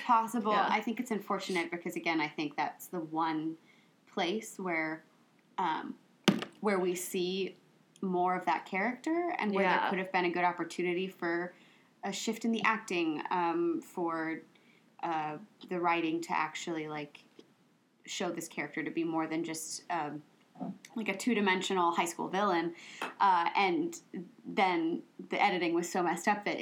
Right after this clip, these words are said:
Speaker 1: I, I feel like I could barely focus on
Speaker 2: Focus, yeah, it's
Speaker 1: on
Speaker 2: true.
Speaker 1: what was actually happening
Speaker 2: Yeah.
Speaker 1: because something was so wonky with the way it was
Speaker 2: Yeah.
Speaker 1: shot and the sound. And
Speaker 2: Yeah.
Speaker 1: overall, I, the second time I watched it, that I noticed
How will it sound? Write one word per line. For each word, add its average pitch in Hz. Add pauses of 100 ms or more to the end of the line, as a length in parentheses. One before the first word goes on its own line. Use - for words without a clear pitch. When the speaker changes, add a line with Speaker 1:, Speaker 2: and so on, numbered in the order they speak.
Speaker 1:
I, 175
I 175
feel 190
like 180
I 147
could 165
barely 160
focus 170
on 226
Speaker 2:
Focus, 208
yeah, 214
it's -
Speaker 1:
on 202
Speaker 2:
true. 170
Speaker 1:
what 185
was 190
actually 180
happening 175
Speaker 2:
Yeah. 180
Speaker 1:
because -
something 160
was 160
so 160
wonky 156
with 151
the 151
way 156
it -
was 202
Speaker 2:
Yeah. 202 (200)
Speaker 1:
shot 165
and 170
the 165
sound. 151 (1120)
And 190
Speaker 2:
Yeah. 170 (120)
Speaker 1:
overall, 302
I, 185
the 196
second 202
time 196
I 170
watched 165
it, 175
that -
I 175
noticed 165